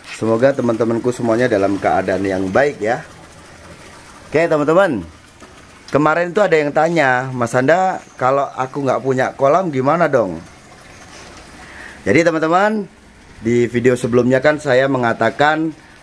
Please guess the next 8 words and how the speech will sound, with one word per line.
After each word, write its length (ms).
untungnya 800
bikin 400
kandang 400
ternak 480
di 80
dekat 400
kolam. 480
Kenapa? 720